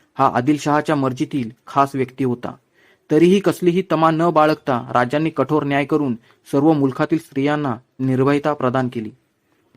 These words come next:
तसेच बलात्काराचे कृत्य केलेल्या रंगोत रिमल वाकडा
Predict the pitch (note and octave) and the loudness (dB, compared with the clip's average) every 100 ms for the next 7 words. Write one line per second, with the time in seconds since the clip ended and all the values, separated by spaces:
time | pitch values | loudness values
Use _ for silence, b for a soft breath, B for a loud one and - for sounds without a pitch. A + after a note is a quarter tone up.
0 | _ _ - B2+ D#3 C3+ - - B2 C#3 | _ _ -4 2 2 2 -2 -4 0 2
1 | C#3+ D#3+ D#3+ D#3+ D#3+ D3 - E3 D3 D3 | 2 0 0 -2 -4 -4 -2 0 2 2
2 | D3 A#2+ G#2+ _ B2 C#3 D3 E3 E3 D3 | 2 0 -4 _ -2 0 2 2 2 0
3 | D3+ C#3+ C3 D3 C3+ | 2 0 0 0 0